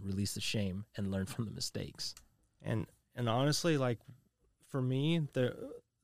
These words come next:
Speaker 2: there was a, a point in time where I made a conscious decision because, uh, I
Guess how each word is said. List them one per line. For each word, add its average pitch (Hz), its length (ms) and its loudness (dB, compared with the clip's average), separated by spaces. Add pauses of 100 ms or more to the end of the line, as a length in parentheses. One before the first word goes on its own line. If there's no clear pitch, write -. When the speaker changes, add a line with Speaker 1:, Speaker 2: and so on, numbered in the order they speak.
(760)
Speaker 2:
there 143 100 2
was 139 220 0
a, 117 400 0
a 127 80 -2
point 156 300 -2
in 139 60 0
time 123 520 0
where 123 420 4 (720)
I 131 100 4
made 156 240 6
a 107 60 4
conscious 135 440 2
decision 110 680 0 (760)
because, 117 520 0 (320)
uh, 214 260 -14 (1080)
I 117 480 -2